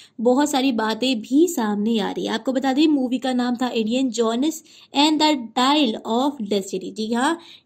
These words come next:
इंडियाना जोनेस and the Dial of Destiny, जिसका ट्रेलर भी रिलीज हो चुका है। इसमें बहुत सारे सवाल होते हैं और ये टाइम होता है पुराने वक्त का, जब हिटलर के टाइम के बाद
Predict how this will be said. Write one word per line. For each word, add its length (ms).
इंडियाना 600
जोनेस 680
and 180
the 180
Dial 380
of 180
Destiny, 400
जिसका 220
ट्रेलर 320
भी 220
रिलीज 320
हो 100
चुका 240
है। 120
इसमें 380
बहुत 300
सारे 240
सवाल 420
होते 320
हैं 140
और 120
ये 80
टाइम 300
होता 280
है 160
पुराने 540
वक्त 300
का, 320
जब 200
हिटलर 300
के 140
टाइम 360
के 140
बाद 300